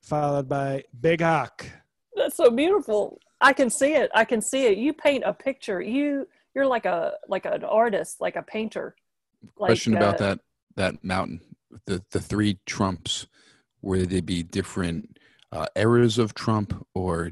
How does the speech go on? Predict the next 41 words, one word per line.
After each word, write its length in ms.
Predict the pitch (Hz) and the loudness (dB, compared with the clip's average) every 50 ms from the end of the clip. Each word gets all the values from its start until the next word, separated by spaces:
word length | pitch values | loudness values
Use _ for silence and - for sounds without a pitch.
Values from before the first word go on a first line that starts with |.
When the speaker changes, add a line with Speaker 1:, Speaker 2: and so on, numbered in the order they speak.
| 90 - | -6 -4
Speaker 3:
different, 540 | - 101 - - - 92 85 85 - - - - _ _ _ _ _ _ _ - | -4 -4 -2 -2 -4 -4 -4 -6 -10 -12 -18 -20 _ _ _ _ _ _ _ -10
um, 320 | 92 90 80 80 80 80 - | -8 -6 -6 -8 -10 -10 -10
activities 720 | - 92 - _ - - - 113 98 101 104 101 95 - | -10 -10 -10 _ -6 -2 -2 0 0 2 0 0 0 0
of 120 | - 90 - | -2 -4 -4
Trump? 480 | - - 107 101 95 92 - - - - _ - - | -4 -2 -2 -2 -2 -2 -6 -8 -12 -14 _ -18 -16
Speaker 1:
It, 140 | 170 170 - | -14 -12 -8
well, 220 | 165 165 160 165 | -4 -2 0 0
Speaker 3:
Outfit, 100 | 165 160 - | 0 0 0
Speaker 1:
it's 60 | - | -2
a, 80 | 170 175 | -2 0
Speaker 3:
how 160 | - 98 98 - | 2 2 2 0
would 100 | 185 175 | 0 -2
it 100 | - - | -4 -6
be? 60 | 90 | -4
Speaker 1:
okay, 240 | 90 220 220 151 127 | -4 -2 -2 -2 -4
you 80 | 131 | -4
know, 160 | 131 143 139 | -6 -6 -4
Speaker 3:
Curious. 340 | - 156 - 98 71 71 85 | -2 0 2 2 2 0 -2
Speaker 1:
that's 160 | 80 156 147 | -2 -2 -4
actually, 520 | - - - 151 151 143 143 139 135 127 120 113 110 | -4 -4 -4 -4 -2 -2 -2 -4 -6 -8 -12 -14 -14
well, 260 | 120 131 135 135 139 | -14 -14 -12 -10 -10
look 140 | 135 139 143 | -8 -6 -6
at 100 | 151 139 | -6 -4
that. 320 | 147 147 143 117 - _ - | -4 -4 -4 -6 -8 _ -16
The 100 | 123 117 | -16 -12
broken 600 | 113 117 139 143 143 139 - 151 139 139 139 - | -8 -4 -2 -2 -2 -2 -2 -4 -6 -6 -10 -8
tech 200 | - 156 143 - | -6 -6 -6 -4
stuff 280 | - - - 139 123 - | -6 -6 -6 -6 -8 -6
guy 200 | - 139 131 127 | -6 -4 -4 -4
is 160 | 127 123 110 | -4 -4 -2
right 200 | 135 135 123 117 - | -2 -2 -4 -4 -6
twice 280 | 131 131 127 - - - | -6 -6 -6 -6 -6 -6
a 40 | |
day. 360 | 127 131 131 131 120 110 98 - _ _ - - _ _ _ _ _ _ - | -4 -4 -4 -6 -6 -8 -12 -16 _ _ -20 -20 _ _ _ _ _ _ -6
The, 280 | 151 147 151 147 147 | -2 0 2 2 4
uh, 220 | 147 147 147 143 143 | 4 4 4 4 4
that's 220 | 143 139 - - | 2 0 0 0
actually 400 | 147 139 - - - - 147 139 | 0 -2 -2 -4 -4 0 0 0
a 40 | 139 | 2
good 220 | 127 135 143 - | 2 0 -2 0
question. 560 | - 147 151 143 - - - 123 110 110 98 | 2 0 0 0 0 -4 -6 -6 -8 -8 -14